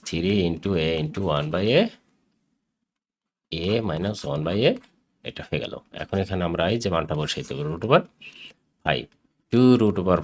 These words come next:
five cube plus three into আবার two root over five, এখানে বসিয়ে দিলাম। এবারে এই জায়গা থেকে আমাদের মনে রাখতে হবে যে এইটা তিনবার গুণ করব। আমি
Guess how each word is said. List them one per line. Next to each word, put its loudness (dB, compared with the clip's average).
five 6
cube 4
plus 4
three 4
into -2
আবার 4
two 0
root -2
over 2
five, 0
এখানে -4
বসিয়ে -2
দিলাম। -8
এবারে 6
এই 8
জায়গা 6
থেকে -4
আমাদের 6
মনে 6
রাখতে 2
হবে 4
যে 6
এইটা 8
তিনবার 8
গুণ 0
করব। -8
আমি 4